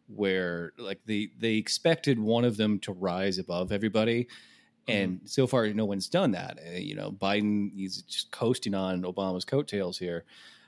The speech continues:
Speaker 1: Um, and then you,
Speaker 2: What are you
Speaker 1: I, I
Speaker 2: doing?
Speaker 1: watched this, this, you know, this se-,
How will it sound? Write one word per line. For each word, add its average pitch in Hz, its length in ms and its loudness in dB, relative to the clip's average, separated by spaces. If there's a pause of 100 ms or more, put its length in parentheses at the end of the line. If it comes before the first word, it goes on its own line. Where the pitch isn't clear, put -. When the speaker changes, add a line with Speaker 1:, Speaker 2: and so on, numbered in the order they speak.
(120)
Speaker 1:
Um, 98 520 -2 (240)
and 131 180 0
then 135 100 4
you, 127 220 4
Speaker 2:
What 113 80 0
are 101 60 2
you 104 60 2
Speaker 1:
I, - 20 2
I 107 160 0
Speaker 2:
doing? 107 80 -2
Speaker 1:
watched 104 360 -2
this, - 280 -2
this, - 380 -4 (160)
you - 120 -10
know, 50 180 -12
this - 180 -14 (580)
se-, 113 320 0